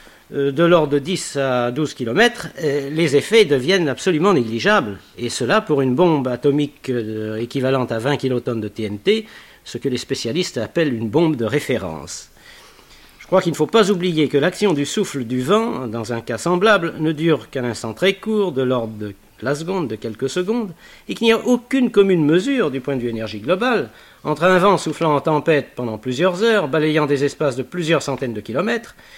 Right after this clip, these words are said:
et le coup de poing, le coup de poing de l'onde explosive d'une, d'un engin nucléaire. Quant aux énergies mises en œuvre dans un cyclone tropical,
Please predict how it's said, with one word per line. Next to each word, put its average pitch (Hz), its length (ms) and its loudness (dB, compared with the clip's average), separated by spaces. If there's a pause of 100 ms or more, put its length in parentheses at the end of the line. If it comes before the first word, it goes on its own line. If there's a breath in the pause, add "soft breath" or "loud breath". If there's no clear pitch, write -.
(220 soft breath)
et 135 120 -2
le 131 100 0
coup 131 160 -8
de 127 120 -16
poing, 208 320 2 (300)
le 107 80 -10
coup 127 140 -8
de 123 40 -12
poing 156 220 -2
de 110 80 -4
l'onde 151 240 0
explosive 127 640 -6
d'une, 107 340 -10
d'un 104 140 -6
engin 127 260 0
nucléaire. 143 640 0 (800 soft breath)
Quant 160 240 2
aux 143 80 4
énergies 131 500 0
mises 117 220 -2
en 120 160 -2
œuvre 113 240 0
dans 107 160 -4
un 104 140 -4
cyclone - 520 -12
tropical, 143 600 -2